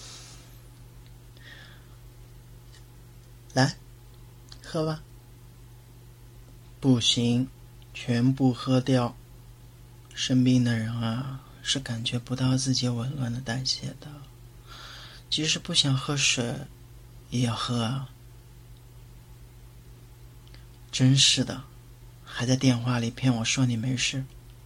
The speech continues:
我是谁？我可是你明察秋毫的男朋友。你的声音有一点不对，我都能听出来哦。你呀，还真是不擅长说谎呢。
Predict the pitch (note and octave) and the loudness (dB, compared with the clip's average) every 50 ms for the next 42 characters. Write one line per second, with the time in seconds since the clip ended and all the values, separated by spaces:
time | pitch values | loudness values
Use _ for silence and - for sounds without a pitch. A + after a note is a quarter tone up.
0 | - - - - - - - - - - - - - - A#2+ A2+ A#2 A#2 - - | -20 -20 -20 -20 -20 -20 -20 -20 -20 -20 -20 -14 -8 -4 -2 0 0 2 2 2
1 | D#3 - - B2+ A2+ A2+ A#2+ - - - - - - - - - - - - - | 2 2 2 2 0 -2 -4 -8 -14 -20 -20 -20 -20 -20 -20 -20 -20 -20 -20 -20
2 | - - - - C3 C3 C3 C3+ B2+ - - B2+ A#2+ A2+ A2 A#2 C3 D3 - - | -20 -8 -2 0 0 2 2 2 2 2 4 2 4 4 4 2 2 2 2 0
3 | B2 B2 - - C3 C3 - - A#2 A#2 A2+ A#2 A#2+ B2 A#2 A2+ A#2 A#2+ B2 C3 | 0 0 0 0 0 -2 -2 -2 -4 -4 -4 -4 -6 -6 -6 -6 -6 -8 -8 -10
4 | C3 - - - - - - - - - - - - - - - - - - - | -10 -12 -14 -20 -20 -20 -20 -20 -20 -20 -20 -18 -18 -16 -16 -14 -14 -16 -16 -14
5 | - - B2+ A#2 A2+ B2 C3+ C3+ C3 C3 C3+ C3 B2 B2 - C#3+ C#3+ C3+ B2+ A2+ | -6 -2 0 0 2 4 4 6 6 6 6 6 6 4 2 -2 -2 -2 -2 -2
6 | G#2+ - B2+ - - A#2 A2+ A2 A#2+ B2+ C3 A#2 A2 A2+ A2+ - - - A#2 A#2 | -2 -4 -6 -4 -2 -2 -2 -2 -2 -2 -2 0 0 0 -2 -4 -4 -4 -4 -4
7 | - A2 A2+ A#2 A#2+ A#2+ A#2+ - - - - - - - - - - - - - | -4 -4 -6 -8 -10 -10 -12 -14 -18 -20 -20 -20 -20 -20 -20 -20 -20 -20 -20 -20
8 | - - - - - - - - - - - - - - - - - - - - | -20 -20 -20 -20 -20 -20 -20 -20 -20 -20 -20 -20 -20 -20 -20 -20 -20 -20 -20 -20
9 | - - - - - - - - - - - - - - - - - - - - | -20 -20 -20 -20 -20 -20 -20 -20 -20 -20 -20 -20 -20 -20 -20 -20 -20 -20 -14 -6
10 | - B2 A2+ A2 A2 G#2 G2 F#2+ G2 G2+ G#2+ A#2 A#2+ A#2+ A#2 G#2+ G#2+ G#2 G2+ F#2+ | -2 0 2 2 2 2 0 0 0 0 0 2 2 2 2 0 -2 -4 -6 -8
11 | - - - - - - - - - - - - A#2+ A#2+ - B2+ B2 B2 B2+ - | -12 -16 -18 -20 -20 -20 -20 -20 -20 -12 -6 -4 -4 0 2 2 4 4 4 2
12 | B2 - - A#2 - - A#2+ A2+ A2 - - A#2 A2+ - - A2+ A2 A2+ - - | 0 -2 -4 -4 -2 -2 -2 -2 -4 -6 -6 -4 -4 -4 -4 -4 -6 -8 -10 -12
13 | - - B2 A#2+ - | -12 -12 -14 -14 -16